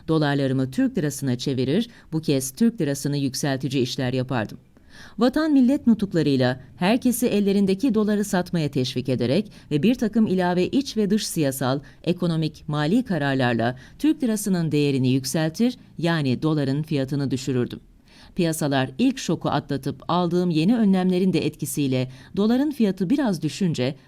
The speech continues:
bu kez elimdeki Türk lirasıyla yine dolar alır, böylece servetimi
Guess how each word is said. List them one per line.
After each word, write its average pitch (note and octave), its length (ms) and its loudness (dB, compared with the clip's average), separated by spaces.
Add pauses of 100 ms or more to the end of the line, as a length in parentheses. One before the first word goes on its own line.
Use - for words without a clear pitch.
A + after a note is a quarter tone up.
(140)
bu A#3+ 100 0
kez C#3 320 0
elimdeki D#3+ 500 -2
Türk A3+ 280 0
lirasıyla C3+ 480 -2
yine F3+ 400 2
dolar C#3+ 260 -2
alır, C3+ 280 -2 (300)
böylece C#3+ 420 0
servetimi C3+ 720 -2